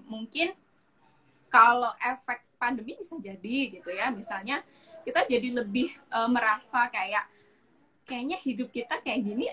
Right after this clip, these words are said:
nyaman aja kok gitu ya. Eh, nggak yang, eh, keganggu dengan apa, tuntutan-tuntutan sosial yang lain kayak, kayak gitu. Nah,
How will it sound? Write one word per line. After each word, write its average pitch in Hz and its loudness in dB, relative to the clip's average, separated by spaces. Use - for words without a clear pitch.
nyaman 233 0
aja 214 -4
kok 349 2
gitu 196 -6
ya. 196 -2
Eh, 208 -4
nggak 214 2
yang, 220 -2
eh, 214 -6
keganggu 220 -6
dengan 214 -8
apa, 220 -2
tuntutan-tuntutan 240 -6
sosial 196 -4
yang 196 -6
lain 214 -2
kayak, 214 -14
kayak 202 -18
gitu. 196 -14
Nah, 214 2